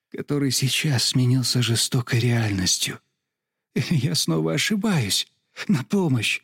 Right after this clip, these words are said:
Помогите! Я больше не различаю, что реально, а что нет!»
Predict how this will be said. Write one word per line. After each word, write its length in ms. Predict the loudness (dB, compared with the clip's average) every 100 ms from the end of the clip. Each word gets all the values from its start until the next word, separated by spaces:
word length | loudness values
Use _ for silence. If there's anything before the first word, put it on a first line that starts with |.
| -6 -4
Помогите! 680 | -2 0 0 0 0 0 -2 -8 _ -10 -6
Я 180 | -2 0
больше 340 | 0 0 2
не 100 | 2
различаю, 540 | 2 2 0 0 0 0
что 200 | 0 2
реально, 440 | 2 2 2 2
а 40 | 2
что 200 | 0 2
нет!» 360 | 2 2 -4